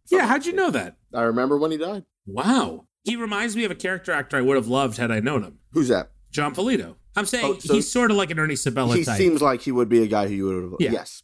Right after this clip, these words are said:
Speaker 1: He was in Miller's Crossing, Barton Fink, Man
Speaker 2: Yeah.
Speaker 1: Who Wasn't There, several Coen brothers flicks. He was in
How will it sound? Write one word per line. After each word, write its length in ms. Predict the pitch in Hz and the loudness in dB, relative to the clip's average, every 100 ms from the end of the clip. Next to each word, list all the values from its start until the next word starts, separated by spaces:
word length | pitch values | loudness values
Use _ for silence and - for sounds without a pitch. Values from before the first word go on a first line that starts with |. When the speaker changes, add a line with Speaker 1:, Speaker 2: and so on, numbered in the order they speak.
| _ | _
Speaker 1:
He 120 | 190 | -4
was 100 | 170 | -4
in 100 | 151 | -2
Miller's 280 | 160 147 - | -2 -2 -2
Crossing, 560 | - 151 160 - 196 | -2 0 0 0 -2
Barton 300 | 139 131 113 | -2 -4 -4
Fink, 580 | 110 - 151 202 - - _ _ 117 | -8 -4 -4 -4 -8 -18 _ _ -2
Man 180 | 131 | 2
Speaker 2:
Yeah. 40 | 139 | 2
Speaker 1:
Who 40 | 139 | 2
Wasn't 300 | 131 123 113 | 2 0 0
There, 380 | 127 156 220 - _ | 0 0 -2 -8 _
several 340 | - 120 131 | -6 -2 -2
Coen 320 | 120 143 147 | -2 -2 -2
brothers 380 | 143 147 147 139 | 0 0 0 -2
flicks. 480 | - 151 202 - - - - - | -4 -4 -4 -8 -10 -14 -20 -20
He 220 | - 233 339 | -14 -10 -8
was 240 | 339 185 | -6 -4
in 340 | 160 127 165 | -2 -2 -4